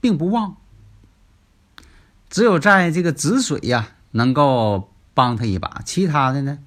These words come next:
全是克泄耗。所以乙木呢，虚弱无力，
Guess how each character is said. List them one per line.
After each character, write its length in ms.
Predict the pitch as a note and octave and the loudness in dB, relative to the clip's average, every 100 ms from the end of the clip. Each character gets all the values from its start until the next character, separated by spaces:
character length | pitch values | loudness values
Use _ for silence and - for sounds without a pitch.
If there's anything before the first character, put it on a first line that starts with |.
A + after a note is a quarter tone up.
| _ - | _ -10
全 320 | - C#3+ G#3 | -2 0 0
是 120 | G#3 | -4
克 240 | - F#3+ | -4 -4
泄 180 | D#3+ E3 | -4 -4
耗。 320 | C#3 F#3 E3 _ _ _ _ _ _ _ _ _ _ | -6 -6 -10 _ _ _ _ _ _ _ _ _ _
所 120 | - G3+ | -2 -2
以 60 | |
乙 300 | - A#2 A2 | -2 -2 0
木 240 | G3+ C4+ F3+ | 2 2 2
呢， 180 | C3+ C3+ - | -2 -8 -16
虚 280 | - - F3+ | -8 -2 0
弱 240 | G3+ F3+ | 2 0
无 160 | B2+ D#3 | -2 -4
力， 160 | G#3 | -4